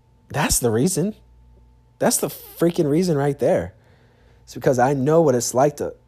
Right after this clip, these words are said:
to, um, be emotionally shut off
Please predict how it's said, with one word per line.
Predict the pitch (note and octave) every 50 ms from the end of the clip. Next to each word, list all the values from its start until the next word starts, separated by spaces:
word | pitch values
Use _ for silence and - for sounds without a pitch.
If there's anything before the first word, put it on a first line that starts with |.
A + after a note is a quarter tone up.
| - -
to, | - C3+ B2+ A2+ A2 G2+ B2+ - - _ _ _ _ _ _
um, | - A#2 A2+
be | G2+ - C3+ C3+
emotionally | C3 A#2 B2 C3+ D3 D3 - - B2+ A2 G#2
shut | G2 - - C3 A#2 A2+
off | A#2 C3+ C#3 A#2 G2+ - -